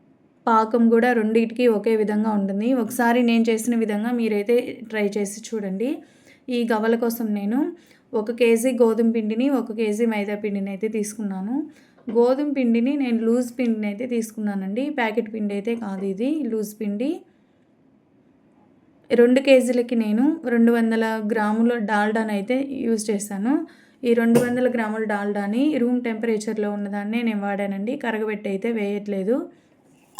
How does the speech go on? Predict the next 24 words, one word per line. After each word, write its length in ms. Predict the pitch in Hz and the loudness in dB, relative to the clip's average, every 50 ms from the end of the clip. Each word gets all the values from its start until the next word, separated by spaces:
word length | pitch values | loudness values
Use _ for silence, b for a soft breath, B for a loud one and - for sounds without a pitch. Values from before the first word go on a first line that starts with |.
| - - _ _ _ _ _ _ _ _ _ _ _ _ _ _ _ _ | -14 -14 _ _ _ _ _ _ _ _ _ _ _ _ _ _ _ _
ఈ 60 | 247 | -4
విధంగా 340 | 226 226 226 240 233 240 254 | -4 -2 0 0 -2 -2 -2
వేసుకొని 720 | 240 240 226 214 214 - - 220 208 220 262 285 320 311 B B B B B - | -2 -2 -2 -2 -4 -8 -8 -8 -4 -2 -2 -2 -2 -4 B B B B B 0
ఇందులో 360 | 247 233 233 233 240 254 269 | 4 6 6 6 6 4 4
ఒక 280 | 294 302 240 226 226 240 | 4 2 0 -2 -2 0
అర 180 | 220 220 220 | 0 0 -2
చెంచా 400 | 220 220 233 226 214 220 226 214 | -2 -4 -4 -4 -4 -2 -2 -2
వరకు 260 | 208 208 214 214 269 | -2 -2 -2 0 0
సాల్ట్ 380 | 262 233 240 220 208 208 214 214 | 0 0 0 -2 -2 -2 -2 -2
వేసుకుంటే 440 | 202 196 - - 208 208 202 233 233 | -2 -4 -6 -8 -8 -6 -2 -2 -2
సరిపోతుందండి. 840 | 226 226 214 202 - - 202 208 - 202 196 196 196 208 240 269 262 | -2 -4 -6 -6 -6 -8 -8 -6 -6 -6 -6 -6 -6 -6 -4 -4 -2
రెండు 240 | 240 226 233 233 | 0 2 2 2
కేజీలకు 480 | 240 247 247 233 233 226 240 226 214 202 | 4 4 4 4 4 2 -2 -4 -4 -4
కూడా 200 | 202 220 214 233 | -4 -4 -4 -2
ఒక 200 | 247 233 220 214 | -4 -4 -4 -4
అర 120 | 208 202 | -6 -6
చెంచానే 520 | 208 202 - 214 214 208 208 208 208 208 208 | -6 -6 -4 -4 -4 -4 -4 -4 -6 -4 -4
వేశాను 400 | 208 196 190 196 - 202 190 190 | -4 -4 -4 -6 -8 -8 -6 -6
నేను. 380 | 185 190 196 220 269 311 311 B B B B B B B - | -6 -6 -4 -2 -2 -2 -2 B B B B B B B -6
లైట్గా 500 | 247 226 214 208 220 220 214 226 220 226 | -2 0 2 2 2 0 0 -2 -2 -2
టేస్ట్ 380 | 226 226 226 214 220 214 214 - | -2 0 -2 -2 -2 -2 -4 -8
కోసమనే 540 | - 226 214 208 - 220 208 202 214 226 240 | -6 -6 -6 -6 -4 -6 -6 -4 -2 -2 -2
వేశాను 440 | 240 220 196 190 - 208 196 190 190 | -2 -2 -4 -4 -6 -6 -6 -6 -6
నేను. 360 | 190 190 202 233 269 320 | -6 -6 -4 -4 -4 -4